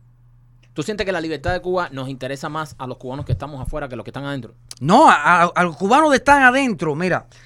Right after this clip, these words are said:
Speaker 2: a los cubanos que están adentro a muchos les ha empezado a interesar. Antes no tenían información, ya no se puede decir que no tienen información.
Speaker 1: Sí, ya tienen.
Speaker 2: Ahora dicen que tienen miedo, que esto, que lo otro. Yo pienso que es un proceso. Recuerda que son sesenta y dos años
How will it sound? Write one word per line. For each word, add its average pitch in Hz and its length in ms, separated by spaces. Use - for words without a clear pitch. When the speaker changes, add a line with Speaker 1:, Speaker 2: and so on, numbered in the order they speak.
Speaker 2:
a - 80
los 196 140
cubanos 262 300
que 247 60
están 269 160
adentro 262 240
a 214 40
muchos 247 360
les 226 80
ha 254 40
empezado 247 360
a - 20
interesar. 190 360
Antes 254 220
no 277 120
tenían 269 220
información, 196 520
ya 156 120
no 208 60
se 202 120
puede 185 120
decir 170 140
que 165 60
no 160 60
tienen 156 180
información. 131 440
Speaker 1:
Sí, 123 120
ya 107 120
tienen. 98 280
Speaker 2:
Ahora 226 360
dicen 226 340
que 175 100
tienen 160 380
miedo, 240 720
que 185 340
esto, 233 220
que 175 100
lo 175 100
otro. 202 220
Yo 175 40
pienso 226 240
que 196 60
es 214 60
un 233 100
proceso. 208 460
Recuerda 180 340
que 180 120
son 285 160
sesenta 208 400
y 196 40
dos 269 220
años 185 360